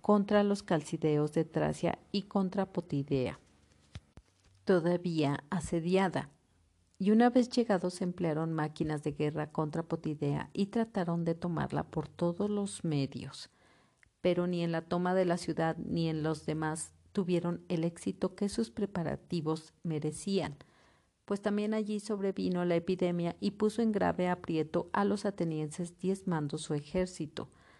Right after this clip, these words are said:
hasta el punto de que incluso los soldados atenienses que ya estaban allí, que habían gozado de buena salud hasta entonces, contrajeron la enfermedad debido al contagio de las tropas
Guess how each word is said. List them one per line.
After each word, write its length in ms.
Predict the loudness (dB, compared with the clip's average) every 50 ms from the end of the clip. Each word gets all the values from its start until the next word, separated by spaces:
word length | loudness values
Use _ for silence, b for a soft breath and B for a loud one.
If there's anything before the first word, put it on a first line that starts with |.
| b b
hasta 220 | b -2 0 0 0
el 80 | -2
punto 340 | 0 2 2 2 4 4 2
de 180 | 2 2 -2 0
que 200 | -2 -4 -4 -2 -2
incluso 680 | -2 -2 -2 -2 -2 2 2 2 2 2 0 0 0
los 300 | 2 4 4 4 4 2
soldados 560 | 2 0 -2 0 2 0 0 0 0 0 0
atenienses 680 | -2 -2 0 0 0 0 0 0 -2 -2 -4 -8 -8 -6
que 160 | -6 -6 -4
ya 120 | -2 -4
estaban 380 | -6 -4 -4 -4 0 2 2 2
allí, 460 | 2 0 0 0 0 0 0 -2 B B B B B B B B B _ -6
que 100 | -4 -4
habían 300 | -2 0 0 0 0 0
gozado 440 | 0 -2 -2 0 0 0 0 0
de 160 | 0 0 0 0
buena 320 | 0 0 0 0 0 -2
salud 320 | -2 0 0 0 0 0 -2 -4
hasta 360 | 0 2 2 2 2 0 0 2
entonces, 720 | 2 2 0 2 2 2 2 2 0 -4 -6 -6 -8 -12 B B B B B B B
contrajeron 680 | 2 4 4 4 4 0 -2 0 0 0 0 2 0 0
la 80 | 0 0
enfermedad 600 | 0 0 -2 -2 -2 -2 -4 -2 2 2 2 2 0 -4 -2
debido 520 | -2 -2 0 -2 -4 -4 -4 -4 -6 -4 -2
al 220 | -2 -2 -2 -2
contagio 640 | -2 -2 -2 -2 -2 -2 -2 -2 -4 -4 -2 -2 -2
de 120 | 0 -2
las 180 | -4 -4 -6 -6
tropas 520 | -6 -4 -4 -4 -4 -4 -6 -6 -6 -10